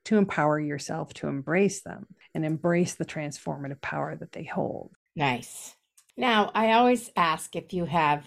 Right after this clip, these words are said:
Speaker 2: a free gift you want to share with the listeners.
Speaker 1: So I have a dream mirror journal template that is available on my site,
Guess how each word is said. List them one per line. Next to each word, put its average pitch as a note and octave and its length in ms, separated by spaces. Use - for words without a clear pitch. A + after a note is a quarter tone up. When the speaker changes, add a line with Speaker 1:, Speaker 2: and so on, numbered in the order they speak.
Speaker 2:
a C#3+ 460
free G#3 440
gift E3+ 420
you D3+ 60
want D3+ 180
to C#3 40
share C#3 540
with C#3 200
the A2+ 160
listeners. - 680
Speaker 1:
So A3 380
I A3 80
have C4 400
a F3+ 400
dream G3+ 500
mirror E3+ 580
journal D#3+ 460
template D3+ 800
that D#3+ 260
is F3 200
available D3+ 480
on D3 160
my D3 140
site, C#3+ 560